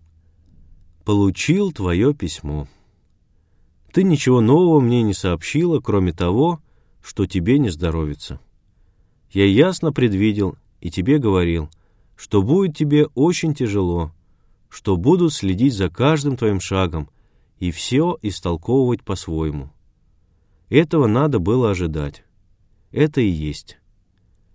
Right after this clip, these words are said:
Очень сочувствую тебе. Но ты знала сама, что это будет. Потерпи. Если здоровье позволит, то не бросай работы,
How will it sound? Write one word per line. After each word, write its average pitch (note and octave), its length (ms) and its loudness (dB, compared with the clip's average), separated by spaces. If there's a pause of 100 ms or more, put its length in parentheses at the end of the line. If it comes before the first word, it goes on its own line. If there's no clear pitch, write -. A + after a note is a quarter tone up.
(160)
Очень D#3 360 -2
сочувствую F#2+ 640 -4
тебе. D2+ 400 -8 (920)
Но G2 140 -2
ты A#2 160 2
знала C3+ 420 2
сама, A#2+ 540 -2 (180)
что - 260 -8
это A2+ 260 0
будет. D2+ 460 -8 (760)
Потерпи. A2 580 -2 (1160)
Если A#2 640 0
здоровье G#2+ 640 2
позволит, G#2+ 640 -2 (420)
то G#2 100 -2
не G2+ 100 2
бросай F#2+ 460 0
работы, D#2+ 560 -4